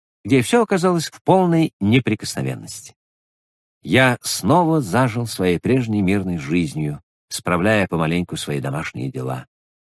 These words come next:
Но, как уж знает читатель, в последние годы я был осторожнее, чаще производил рекогносцировку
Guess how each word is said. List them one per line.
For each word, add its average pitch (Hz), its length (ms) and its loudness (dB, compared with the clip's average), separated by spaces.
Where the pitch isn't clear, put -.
Но, 120 280 2
как 120 220 2
уж 95 160 0
знает 98 380 0
читатель, - 580 -2
в - 100 -20
последние 185 480 2
годы 175 440 4
я 127 220 0
был 135 300 2
осторожнее, 123 1000 -4
чаще 165 420 0
производил 120 680 4
рекогносцировку 113 1200 0